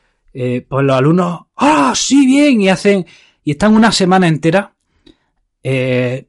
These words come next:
pasándoselo bien. Claro, no estoy dando clase, claro, todo lo que sea no dar clase, <laughs> los alumnos lo celebran, ¿no? Pero, pero también se lo pasan bien porque están haciendo teatro y están jugando.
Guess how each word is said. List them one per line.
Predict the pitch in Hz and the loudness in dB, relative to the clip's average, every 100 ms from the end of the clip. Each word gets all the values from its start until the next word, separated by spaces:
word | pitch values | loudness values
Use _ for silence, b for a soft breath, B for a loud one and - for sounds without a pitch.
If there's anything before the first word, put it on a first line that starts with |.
| - | -10
pasándoselo | 127 156 196 - 151 | -4 0 0 0 0
bien. | 208 - | 0 0
Claro, | 180 135 | 0 0
no | |
estoy | 135 160 | 0 2
dando | 143 139 | 2 2
clase, | 131 151 143 | 0 -2 -4
claro, | 131 107 | -8 -10
todo | - 160 | -4 0
lo | 196 | 2
que | 160 | 0
sea | 160 151 | 0 2
no | 143 | 2
dar | 139 - | 0 -2
clase, | 135 - 156 B 233 | -6 -6 -10 B -10
<laughs> | 240 262 - | -6 -6 -6
los | 143 | -4
alumnos | 139 143 139 | -2 0 0
lo | 127 | -2
celebran, | 120 117 151 120 110 | -4 -2 0 -2 -4
¿no? | 151 - B B B | -6 -6 B B B
Pero, | - 160 165 | 2 2 2
pero | - 165 | -2 2
también | 151 190 | 2 2
se | 233 | 2
lo | 196 | 2
pasan | 202 180 | 0 0
bien | 160 185 | 0 0
porque | 185 | -2
están | 127 151 | -2 -2
haciendo | 165 160 156 | -2 -2 -2
teatro | 151 165 | -2 -2
y | 180 | -4
están | - 165 | -4 -6
jugando. | - - 104 110 107 98 | -6 -12 -12 -12 -14 -20